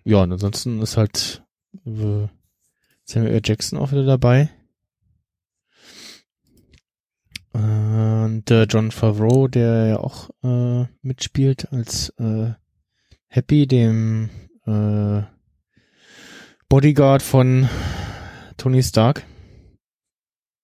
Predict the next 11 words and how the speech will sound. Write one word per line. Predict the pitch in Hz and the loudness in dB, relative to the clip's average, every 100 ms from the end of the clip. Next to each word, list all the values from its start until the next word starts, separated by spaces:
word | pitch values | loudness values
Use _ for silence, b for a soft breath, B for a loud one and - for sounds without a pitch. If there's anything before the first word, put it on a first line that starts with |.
| _ | _
Und | - 104 101 101 101 104 | -6 -4 -2 -2 -2 2
ja, | 113 | 2
ansonsten | 107 110 107 120 | 4 2 0 0
gibt's | 107 - | 0 2
so | 107 | 2
lauter | 101 101 104 101 92 | 4 4 4 4 4
Anspielungen, | 104 107 - - 101 98 101 101 | 0 -6 -6 -4 -4 -4 -8 -12
die, | - 92 92 | -8 -6 -6
äh, | - - - 95 95 104 160 _ _ - _ b b b b b b b b b _ | -8 -12 -12 -12 -12 -12 -16 _ _ -20 _ b b b b b b b b b _
die | 110 104 | 0 0
irgendwie | 104 104 101 101 98 | 0 -4 -4 -2 -4